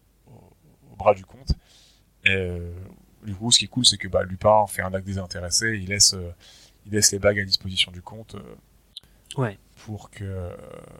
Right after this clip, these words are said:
Speaker 1: pour que, bah, ce qu'elle a fait avant pour lui, pour négocier sa vie, et lui, euh, voilà, il se rend compte que Cla-, enfin, il se rend compte. Il a un grand cœur,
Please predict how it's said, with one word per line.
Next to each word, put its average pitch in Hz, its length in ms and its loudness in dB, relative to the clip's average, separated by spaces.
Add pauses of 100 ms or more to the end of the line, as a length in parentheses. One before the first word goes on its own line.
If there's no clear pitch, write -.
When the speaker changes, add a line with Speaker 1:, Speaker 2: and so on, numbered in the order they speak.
(800)
Speaker 1:
pour - 100 -20
que, 98 120 -12
bah, 92 220 4 (100)
ce - 120 4
qu'elle 101 160 4
a 98 60 8
fait 107 160 8
avant 101 220 10
pour 90 200 -8
lui, 110 280 -6 (100)
pour - 160 -20
négocier 98 320 0
sa 98 140 -6
vie, 107 320 -10
et 101 40 -10
lui, 107 260 -12
euh, - 40 -20 (300)
voilà, - 180 -4
il - 60 -12
se - 100 0
rend - 80 -12
compte 104 160 -16
que - 80 -18
Cla-, - 220 -18
enfin, - 200 -2
il - 60 -6
se - 60 0
rend 90 80 -8
compte. - 220 -18 (920)
Il 107 120 4
a 117 80 12
un 117 60 8
grand 98 160 8
cœur, 107 320 2